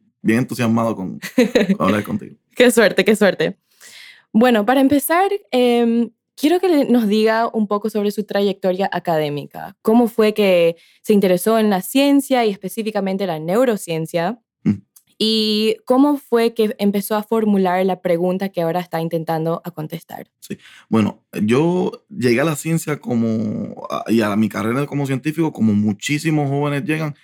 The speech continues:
Speaker 1: y es primero con interés en medicina.
Speaker 2: Mm.
Speaker 1: Yo quería, eh, cuando estaba haciendo el bachillerato, quería estudiar biología para ir a estudiar medicina y quería ser psiquiatra.
Speaker 2: Que acá es muy común eso, ser, eh, doctor.
Speaker 1: Exacto.
Speaker 2: Claro.
Speaker 1: Eh,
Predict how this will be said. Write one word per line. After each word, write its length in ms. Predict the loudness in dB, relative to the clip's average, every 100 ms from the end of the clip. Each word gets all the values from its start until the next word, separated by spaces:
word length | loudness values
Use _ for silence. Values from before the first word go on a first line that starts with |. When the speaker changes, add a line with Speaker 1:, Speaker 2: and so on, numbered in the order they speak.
| _
Speaker 1:
y 80 | -4
es 60 | -2
primero 340 | 0 0 0
con 120 | 0
interés 280 | -2 -2 -2
en 80 | 0
medicina. 520 | 0 -2 -2 -2 -4 _ _
Speaker 2:
Mm. 340 | -10 -6 -6 -2
Speaker 1:
Yo 180 | 0 2
quería, 720 | 0 2 2 0 -2 -4 -6
eh, 640 | -8 -8 -8 -8 -10 -12 -14
cuando 200 | -6 -6
estaba 200 | -4 -6
haciendo 180 | -4 -2
el 60 | -2
bachillerato, 760 | -4 -2 -2 0 -4 -6 -12 -18 _ _
quería 400 | -4 0 0 -2
estudiar 420 | -4 -2 0 0
biología 580 | -2 0 0 0 0 0
para 180 | -2 -2
ir 120 | -2
a 40 | -4
estudiar 220 | -4 -2
medicina 440 | 0 -2 -2 -2
y 40 | -2
quería 200 | -2 -4
ser 120 | -4
psiquiatra. 640 | -6 -4 -2 -2 -4 -14 _
Speaker 2:
Que 100 | 2
acá 240 | 4 6 6
es 80 | 6
muy 260 | 6 6
común 400 | 4 4 6 4
eso, 240 | 2 0 -2
ser, 460 | 2 2 2 -2 0
eh, 240 | 2 2 2
doctor. 420 | 0 0 -2 0
Speaker 1:
Exacto. 380 | 0 2 0 -2
Speaker 2:
Claro. 240 | -2 -4 -6 _ _
Speaker 1:
Eh, 460 | -2 0 0 -4